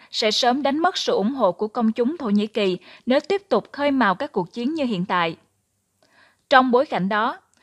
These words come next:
Thủ tướng Armenia Nikol Pashinyan đã từng cảnh báo Ankara sẽ phải trả giá đắt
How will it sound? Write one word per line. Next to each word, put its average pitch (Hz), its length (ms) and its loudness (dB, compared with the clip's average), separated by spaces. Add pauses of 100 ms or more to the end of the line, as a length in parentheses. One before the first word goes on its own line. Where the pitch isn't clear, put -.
(160)
Thủ 226 140 2
tướng 254 280 0
Armenia 226 760 2 (220)
Nikol 254 380 -2 (100)
Pashinyan 233 640 0 (240)
đã 214 120 0
từng 214 260 2
cảnh 202 240 0
báo 233 200 2
Ankara 233 680 2 (200)
sẽ 240 200 0
phải 180 260 2
trả 185 200 -2
giá 190 220 -2
đắt 302 180 -2